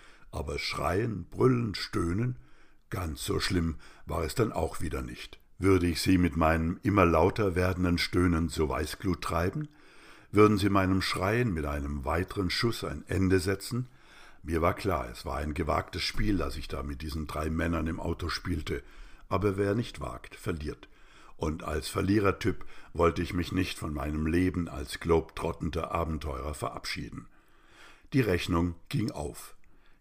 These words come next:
Genervt von meinem Stöhnen verlangsamte der Fahrer das Tempo und bog in eine Parkbucht ein.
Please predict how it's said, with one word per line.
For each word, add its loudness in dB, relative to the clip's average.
Genervt 4
von -6
meinem -4
Stöhnen 2
verlangsamte 4
der 0
Fahrer 0
das -2
Tempo 2
und 2
bog 4
in -4
eine 0
Parkbucht 0
ein. -6